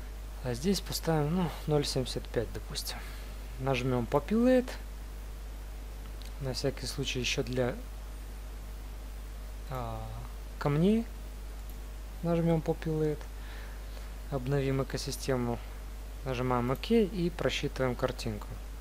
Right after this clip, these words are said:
Итак, после рендера получаем вот такой вот результат. То есть сверху уже у нас, а, данной травы, данных веточек нету. То есть было вот так, а стало вот так.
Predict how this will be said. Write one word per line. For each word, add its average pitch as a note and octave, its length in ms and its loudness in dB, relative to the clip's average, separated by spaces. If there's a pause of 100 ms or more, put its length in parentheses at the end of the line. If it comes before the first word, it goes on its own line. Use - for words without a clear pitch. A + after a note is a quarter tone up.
(760)
Итак, D#3 240 4
после F3+ 320 6
рендера G#3+ 460 10 (1700)
получаем F3+ 340 6
вот D3 100 2
такой D3 220 2
вот - 80 2
результат. C#3 580 2 (720)
То C#3+ 60 0
есть - 140 0
сверху F#3 440 4
уже C#3 280 2 (220)
у C3+ 40 -2
нас, B2+ 360 2 (1160)
а, C3 320 6 (160)
данной C3+ 320 8
травы, G3 320 6
данных C#3+ 560 2 (560)
веточек D3 640 0
нету. B2 260 0
То - 140 -2
есть A#2 120 -2
было C3+ 240 4
вот F#3 220 4
так, B3 160 6 (100)
а G3 160 6
стало D3 380 4
вот B2 160 2 (120)
так. G#2+ 140 -4